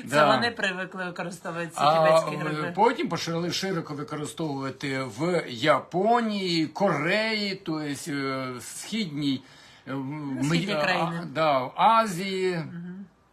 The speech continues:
Speaker 1: Ну, у них фармакопея, я, до речі, теж читала, у них є своя фармакопея, там, де якраз записані всі ці гриби і, і їхні лікувальні властивості.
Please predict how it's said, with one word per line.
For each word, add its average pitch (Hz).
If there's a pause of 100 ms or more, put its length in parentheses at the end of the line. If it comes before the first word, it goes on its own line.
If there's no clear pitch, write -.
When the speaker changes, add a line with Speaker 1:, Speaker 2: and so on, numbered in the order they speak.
(100)
Speaker 1:
Ну, 262
у 247
них 233
фармакопея, 220
я, 156
до 151
речі, 160
теж 160
читала, 208
у -
них 175
є 170
своя 160
фармакопея, 160
там, 160
де 156 (340)
якраз 170
записані 151
всі 143
ці 147
гриби 151
і, 170 (520)
і 165
їхні 170
лікувальні 156
властивості. 143